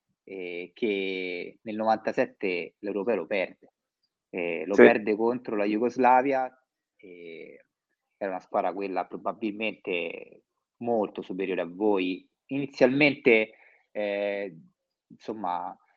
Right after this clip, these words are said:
Speaker 1: tutti la davano per, per favorita e poi alla fine vince. Ecco, che, che,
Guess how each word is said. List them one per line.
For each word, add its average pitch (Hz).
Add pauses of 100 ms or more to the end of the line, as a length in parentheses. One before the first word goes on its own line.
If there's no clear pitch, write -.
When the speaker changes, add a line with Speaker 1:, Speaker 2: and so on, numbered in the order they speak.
(240)
Speaker 1:
tutti 156
la 131
davano 131
per, 123
per 127
favorita 131
e 107
poi 131
alla 113
fine 117
vince. 110 (140)
Ecco, 92
che, -
che, -